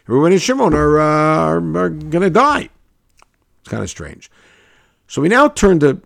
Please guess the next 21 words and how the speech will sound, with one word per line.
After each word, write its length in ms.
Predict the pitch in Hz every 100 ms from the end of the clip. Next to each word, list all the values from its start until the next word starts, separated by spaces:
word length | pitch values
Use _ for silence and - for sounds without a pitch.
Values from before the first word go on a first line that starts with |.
| _
source 340 | - 143 135
five, 380 | - 95 82 110
which 120 | 113
is 80 | 92
on 120 | 117
the 60 | 104
first 260 | 98 117 -
page, 220 | 87 90
the 60 |
bottom 200 | 92 131
of 60 | 110
the 60 | 90
first 240 | 101 -
page, 360 | 78 87 - - _ _ _ _ _ _ _ _ _ _ - - _ _
which 180 | - 135
is 80 | 180
Perush 340 | 240 247 202
HaMishnayot 480 | 180 143 156 151 147
of 60 | 123
the 80 |
Rambam. 360 | 104 73 69 -